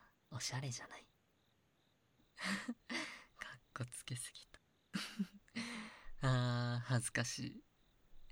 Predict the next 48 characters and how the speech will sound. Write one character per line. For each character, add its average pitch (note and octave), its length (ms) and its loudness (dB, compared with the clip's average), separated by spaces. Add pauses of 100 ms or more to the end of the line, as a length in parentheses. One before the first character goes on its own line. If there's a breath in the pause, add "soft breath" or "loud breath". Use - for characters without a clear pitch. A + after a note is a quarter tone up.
(1200 loud breath)
ラ A#2+ 220 8
ー - 20 6
メ A2 140 4
ン G2+ 80 4
の G2+ 100 2
後 A2+ 200 -2
に G#2+ 160 -2
急 A#2 200 4
に A2 140 2
カ - 160 -4
ポ C3 180 -4
ナ D3+ 120 -2
ー C3+ 100 -4
タ - 140 -10
っ - 120 -18
て - 120 -16
ね。 - 200 -10 (1600 loud breath)
で A#2+ 100 0
も A2 140 0
本 A2+ 220 0
当 B2 140 -2
に A2+ 120 0
美 G#2+ 60 0
味 A#2+ 100 0
し - 160 0
い B2+ 60 0
ん A#2+ 80 0
だ - 80 -4
か - 140 -14
ら。 - 220 -14 (2500)
い A#2+ 120 2
つ - 160 -6
か - 140 -8
絶 - 220 -12 (120)
対 B2 280 -2 (240)
食 - 120 -12
べ - 80 -20
て - 120 -20
も - 140 -20
ら - 100 -16
う - 100 -20
か - 120 -12
ら。 - 100 -18 (3000)
大 A#2+ 80 0
人 C3+ 300 -2
に C#3+ 120 -4
な D3 120 -2
っ C#3 60 -10